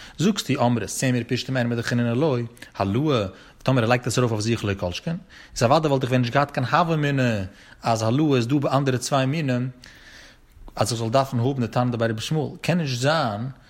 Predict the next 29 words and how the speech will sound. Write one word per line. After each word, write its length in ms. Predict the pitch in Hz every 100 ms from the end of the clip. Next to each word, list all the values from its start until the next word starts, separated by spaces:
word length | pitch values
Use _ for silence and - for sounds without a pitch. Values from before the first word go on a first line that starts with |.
| - -
אז 240 | 110 104
דער 100 | 110
רב 60 | 104
פאפא 300 | - 180 131
איז 320 | 117 123 104
געווען 320 | 113 120 139
גערעכט, 460 | 120 123 135 - - - - -
אז 140 | 110
דער 80 | 104
תנא 260 | 101 143 127
ביי 120 | 117
רבי 100 | 107
שמואל 240 | - 147
קומט 280 | 113 135 127
מיט 120 | 117
גאלה 240 | 113 135 117
זאגן, 220 | 110 107 - - -
אויף 200 | - 113 -
כלים. 380 | 135 160 156 113 -
אלא 160 | 190 190
דער 120 | 139
רב 60 |
פאפא, 320 | 104 - 180 143
ביי 140 | 107
דיר 140 | 113 151 143
הי, 240 | 127 123 - - - - -
און 60 |
ווי 100 | 107
דער 160 | 104